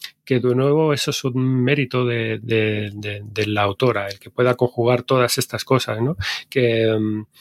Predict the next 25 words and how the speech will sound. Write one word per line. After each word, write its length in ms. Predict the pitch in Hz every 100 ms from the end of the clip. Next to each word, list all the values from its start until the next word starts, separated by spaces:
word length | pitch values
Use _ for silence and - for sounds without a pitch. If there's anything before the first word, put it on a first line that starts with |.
| - - -
que 120 | - 117
visualmente 1080 | 113 143 131 135 139 143 139 135 135 127 139
puedas 320 | 135 127 -
entrar 320 | 123 113 110
bien 340 | 135 165 180 -
y 140 | 131
que, 320 | - 120 110 110
y 120 | 127
que 100 | 107
funcione 440 | - 107 - 120
todo, 540 | 110 123 120 117 107 98 - - _
todo 220 | - 123 107
guay. 280 | 117 110 - - -
Además 320 | - 143 156 151
es 80 |
que 80 | -
es 80 | -
un 100 | 131
libro 220 | 123 127
divertido, 420 | 117 110 104 135
es 100 | 123
un 80 | 127
libro 240 | 117 117 113
muy 240 | 123 151
divertido, 580 | 127 110 143 143 160